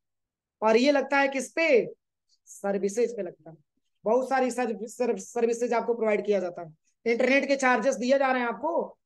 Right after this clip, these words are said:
एक प्रकार की सर्विसेज है। ठीक है, फोन की सुविधा आपको दिया जा रहा है, एक प्रकार की सर्विसेज।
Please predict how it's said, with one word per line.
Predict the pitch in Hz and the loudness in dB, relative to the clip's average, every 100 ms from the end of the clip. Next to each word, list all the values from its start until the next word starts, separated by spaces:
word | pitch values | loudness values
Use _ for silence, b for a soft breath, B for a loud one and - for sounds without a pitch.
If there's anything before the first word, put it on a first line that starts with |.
| 240 | -2
एक | 254 254 | -2 -2
प्रकार | 254 247 | -4 -4
की | 233 | -4
सर्विसेज | 247 240 214 202 214 170 | -4 -2 -2 -2 -2 -4
है। | 160 _ _ _ _ _ _ _ _ _ _ _ _ _ _ _ _ _ _ _ - | -12 _ _ _ _ _ _ _ _ _ _ _ _ _ _ _ _ _ _ _ -2
ठीक | 233 | 0
है, | 285 | 2
फोन | 285 269 302 | 0 2 2
की | 302 | 0
सुविधा | 285 285 277 | -2 0 2
आपको | 269 269 | 2 0
दिया | 254 254 | 2 2
जा | 247 | 2
रहा | |
है, | 240 | 0
एक | 233 | -2
प्रकार | 233 226 | -4 -6
की | 220 | -6
सर्विसेज। | 233 226 208 208 226 190 | -6 -4 -4 -2 -4 -4